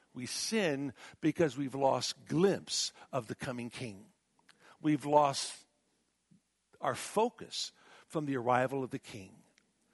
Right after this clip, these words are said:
Well, Daniel, Daniel's character was conceived in spirituality. It was conditioned by theology. And we're not talking about having information about God.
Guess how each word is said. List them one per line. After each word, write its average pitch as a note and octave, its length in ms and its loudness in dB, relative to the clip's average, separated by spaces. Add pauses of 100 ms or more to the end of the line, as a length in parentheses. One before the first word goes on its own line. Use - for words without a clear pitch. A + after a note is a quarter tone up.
(220)
Well, D#3+ 180 2
Daniel, E3+ 680 0 (1160)
Daniel's G#3 400 2
character G#3 520 0
was D3+ 240 -2
conceived D3 520 -4
in G3 60 -4
spirituality. F3 840 -2 (580)
It E3+ 120 0
was D#3 180 0
conditioned F3+ 760 0
by G#3+ 220 4
theology. D3+ 880 2 (720)
And G#3 220 4
we're G#3 80 4
not C#4+ 180 4
talking C#4+ 240 6
about A#3 220 6 (160)
having A3 400 4
information G3 720 0
about D#3+ 360 4
God. B2 320 2